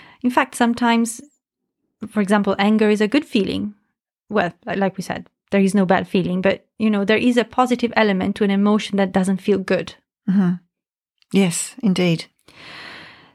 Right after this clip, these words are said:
Speaker 1: So what else, Sheila?
Speaker 2: Well, um, we talked about avoiding uncomfortable behaviours, um, uncomfortable feelings, sorry, feelings, not behaviours.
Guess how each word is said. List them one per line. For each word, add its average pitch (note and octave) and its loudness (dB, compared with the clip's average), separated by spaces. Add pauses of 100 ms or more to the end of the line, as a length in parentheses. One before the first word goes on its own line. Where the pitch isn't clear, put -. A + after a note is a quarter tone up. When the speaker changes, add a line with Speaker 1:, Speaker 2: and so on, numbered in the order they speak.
Speaker 1:
So A#3 2
what B3+ 2
else, - -2
Sheila? - -8 (1040)
Speaker 2:
Well, A#3 0
um, A3+ 2 (500)
we A3 -2
talked - -2
about - -8 (600)
avoiding G#3 2 (100)
uncomfortable F#3 0 (280)
behaviours, E3+ -2 (280)
um, D#3+ 0
uncomfortable F#3 0
feelings, D#3+ 0
sorry, D#3+ 0
feelings, D#3+ 0
not E3+ 0
behaviours. E3 -2